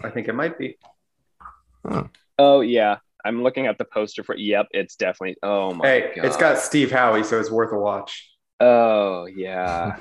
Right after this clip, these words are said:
Speaker 2: <laughs>
Speaker 1: He's a
Speaker 3: Steve
Speaker 1: babe.
Speaker 3: Howie. Yeah, sure. <laughs> Um, all right, rolling along here. So some of the, the cast and crew, we have Malcolm McDowell,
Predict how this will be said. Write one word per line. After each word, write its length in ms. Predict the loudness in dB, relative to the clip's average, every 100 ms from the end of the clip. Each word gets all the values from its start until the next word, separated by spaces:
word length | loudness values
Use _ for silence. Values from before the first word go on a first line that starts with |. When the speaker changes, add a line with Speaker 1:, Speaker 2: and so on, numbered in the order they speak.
| -14 -14
Speaker 2:
<laughs> 200 | -16 -6
Speaker 1:
He's 120 | -4
a 40 |
Speaker 3:
Steve 160 | -2 0
Speaker 1:
babe. 220 | 2 2
Speaker 3:
Howie. 340 | 0 0 -4 -6 _ _ _ -8
Yeah, 420 | 0 2 2 0 -6 _ _ -18 -2
sure. 340 | 4 4 4 -4
<laughs> 60 | -8 -16 -20 _ _ _ _ _ -14 -14 -6 -6 -6 -10 -10 -2
Um, 420 | 2 2 2 2
all 100 | 4
right, 180 | 6 4
rolling 340 | 4 4 4 2
along 300 | 2 2 0
here. 380 | -2 -2 -2 -4 -10 -20 _ _ _ _ _ -12
So 580 | -8 0 4 4 4 2
some 240 | -2 0
of 60 | 0
the, 180 | 0 -4
the 80 |
cast 320 | -4 -2 -2 -4
and 100 | -8
crew, 380 | -4 -2 0
we 120 | 0 0
have 160 | 0
Malcolm 380 | -2 -2 -4 -8
McDowell, 500 | -8 -6 -4 -2